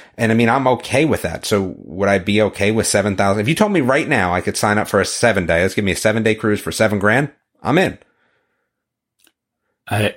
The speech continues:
Speaker 2: I think that also does go back to, uh, so, so initially, like Brian was saying that, you know, this would be offered as part of D V C as a whole, where, where you could move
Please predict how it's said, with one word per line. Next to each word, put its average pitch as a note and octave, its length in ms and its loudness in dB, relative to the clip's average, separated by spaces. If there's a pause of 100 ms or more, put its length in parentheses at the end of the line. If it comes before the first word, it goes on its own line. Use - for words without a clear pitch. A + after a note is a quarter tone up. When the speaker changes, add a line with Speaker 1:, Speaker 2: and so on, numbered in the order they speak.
Speaker 2:
I A2 80 -2
think C3 220 -2
that B2 140 2
also G2+ 300 0
does E2+ 240 -2
go F2+ 120 -2
back E2+ 340 0
to, E2 380 -2
uh, - 200 -10
so, F#2 300 -2
so - 280 -2
initially, F#2 540 0
like - 360 -6
Brian D#2+ 240 -2
was D#2 140 0
saying D#2 380 0
that, D2 260 -2 (340)
you F2 60 -2
know, F2 120 2
this E2 200 0
would E2+ 100 -2
be D#2+ 180 0
offered E2 380 -2
as E2+ 180 -2
part E2 380 -4
of D#2+ 380 -2
D E2 160 0
V D#2 100 -2
C E2 240 0
as D2+ 140 0
a D2 40 -4
whole, D#2+ 320 -2
where, D#2+ 260 -6
where - 180 -14
you D2+ 160 -6
could - 200 -6
move D#2 540 -4